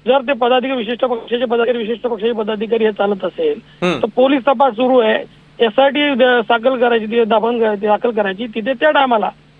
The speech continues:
Speaker 1: काही पोलीस अधिकारी, पोलीस कर्मचारी तिथे डेप्युट केलेले होते, पाडण्याच्या आजूबाजूला गर्दी होती, त्याच्यामुळे काही कर्मचारी डेप्युट केले होते, कर्मचाऱ्यांचे जबाब घेतले जातील, स्थानिक लोकांचे जबाब घेतले जातील. काय आहे ते क्लिअर कट घटना येईल.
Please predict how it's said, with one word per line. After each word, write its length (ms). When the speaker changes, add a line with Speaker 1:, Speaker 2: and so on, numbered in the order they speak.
Speaker 1:
काही 120
पोलीस 260
अधिकारी, 360
पोलीस 400
कर्मचारी 480
तिथे 120
डेप्युट 240
केलेले 300
होते, 240
पाडण्याच्या 540
आजूबाजूला 420
गर्दी 260
होती, 340
त्याच्यामुळे 360
काही 160
कर्मचारी 480
डेप्युट 300
केले 160
होते, 100
कर्मचाऱ्यांचे 560
जबाब 240
घेतले 220
जातील, 340
स्थानिक 280
लोकांचे 320
जबाब 220
घेतले 220
जातील. 360
काय 240
आहे 100
ते 100
क्लिअर 280
कट 140
घटना 320
येईल. 220